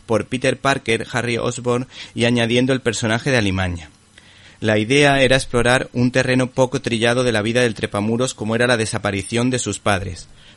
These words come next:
porque el guionista pensaba que los hijos admiran a sus padres cuando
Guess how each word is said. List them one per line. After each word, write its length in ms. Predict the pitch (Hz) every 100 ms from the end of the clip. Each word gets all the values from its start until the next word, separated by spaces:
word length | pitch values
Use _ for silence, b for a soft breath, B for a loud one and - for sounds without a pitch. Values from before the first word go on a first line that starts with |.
| -
porque 260 | 113 110
el 80 | 113
guionista 520 | 113 113 120 117 127
pensaba 640 | 120 120 117 131 123 131 147 B B _
que 200 | 143 135
los 320 | 127 113 -
hijos 640 | 135 139 131 131 147 - - B B B B B -
admiran 480 | 113 107 113 127 135
a 40 | 127
sus 220 | 127 110
padres 560 | - 120 123 127 139 -
cuando 680 | 135 131 135 143 147 151